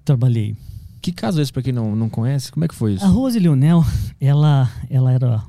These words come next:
Speaker 1: e ainda é, uma colunista e, e uma jornalista, ah, de Maringá. E ela tinha, tem dois filhos, é um casal. E na época ela tava tendo um relacionamento,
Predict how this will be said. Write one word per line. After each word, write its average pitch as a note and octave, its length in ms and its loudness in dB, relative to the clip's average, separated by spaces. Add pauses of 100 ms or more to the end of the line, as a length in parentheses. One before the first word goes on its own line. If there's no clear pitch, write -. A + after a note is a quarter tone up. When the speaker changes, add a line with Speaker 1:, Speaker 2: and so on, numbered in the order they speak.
(540)
Speaker 1:
e C3 120 2
ainda C#3 500 2
é, C#3 400 0
uma C3 240 2
colunista B2 720 0
e, A2+ 540 -4
e - 40 -10
uma A#2 140 -4
jornalista, A#2+ 680 -2 (640)
ah, A#2+ 320 0
de A#2+ 140 0
Maringá. C3+ 540 2 (1040)
E B2 120 -4
ela C3 220 0 (720)
tinha, A2 320 -2 (460)
tem B2+ 380 0
dois B2 280 -2
filhos, C3+ 800 -4 (500)
é B2 60 -6
um A2 80 -2
casal. C#3 560 -2 (400)
E D#3+ 100 -6
na E3+ 140 0
época F3 200 -2
ela F#3 80 -4
tava F3+ 180 -2
tendo F3 180 2
um E3+ 40 4
relacionamento, E3 680 0